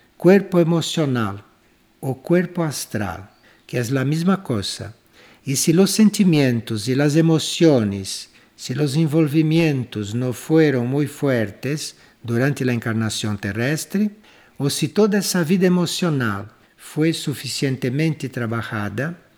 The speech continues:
esa salida del alma del cuerpo emocional, ese abandono del cuerpo emocional o astral, es muy simple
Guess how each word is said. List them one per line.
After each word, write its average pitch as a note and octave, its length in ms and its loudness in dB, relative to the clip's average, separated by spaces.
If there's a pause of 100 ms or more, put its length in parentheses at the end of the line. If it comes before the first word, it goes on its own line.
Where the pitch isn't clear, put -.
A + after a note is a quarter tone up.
(360)
esa F#3+ 320 2
salida D#3 640 2
del B2 260 0
alma G#2+ 440 -2
del G#2+ 240 -4
cuerpo F3 340 0
emocional, B2+ 840 -2 (460)
ese A#2+ 280 -2
abandono D3+ 580 4
del C3+ 220 -2
cuerpo F3+ 320 -2
emocional C#3+ 600 -2
o C3 140 0
astral, A#2+ 680 -4 (400)
es D3+ 240 -2
muy F#3+ 220 6
simple A2+ 720 0